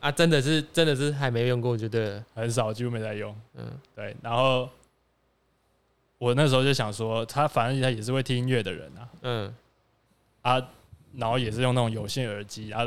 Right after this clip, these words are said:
Speaker 2: 烂烂两百块那种，两百块的耳-，有线耳机，那是我国中、高中在买的，
Speaker 1: <laughs> 对啊。
Speaker 2: Sony 的还是什么 P-，Panasonic 的那种，
Speaker 1: 嗯。
Speaker 2: 对啊。然后我后来就想说，哎，那就买一个，然后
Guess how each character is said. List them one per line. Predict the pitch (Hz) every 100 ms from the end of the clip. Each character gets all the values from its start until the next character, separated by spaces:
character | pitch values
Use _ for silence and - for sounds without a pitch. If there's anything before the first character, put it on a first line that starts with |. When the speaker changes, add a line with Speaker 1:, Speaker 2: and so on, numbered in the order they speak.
| 123 131
Speaker 2:
烂 | 135 120
烂 | 127 113
两 | 117
百 | 123 107
块 | 104 131 113
那 | 120
种， | 110 110 120 _ _
两 | 135 156
百 | 165 139
块 | 180
的 | 156 131
耳-， | 131 - -
有 | 135
线 | 127 175
耳 | 131
机， | 120 151
那 | 160
是 | 151
我 | 139 117 _ _
国 | - 120 123
中、 | 139 139
高 | 156 202
中 | 143
在 | -
买 | 156 143
的， |
Speaker 1:
<laughs> |
对 | 143
啊。 | 135 131
Speaker 2:
Sony | 147 143 143 143 127
的 | 120 117
还 | 123
是 | 135
什 | 127
么 | 113 104 107
P-，Panasonic | - - - 127 127 123 139 131 123
的 | 110 110 110
那 | 120
种， | 117
Speaker 1:
嗯。 | 107 139 _ _ _ _ _
Speaker 2:
对 | 120
啊。 | 110 110 - _ _ _ _
然 | 117
后 | 117
我 |
后 | 123
来 | 113
就 |
想 | 113 107
说， | 104 104 107 - _
哎， | - 110 127
那 |
就 | 120
买 | 113 104
一 | 107
个， | 101 - _ _ _ _ _ _ _
然 | 110
后 | 107 110 107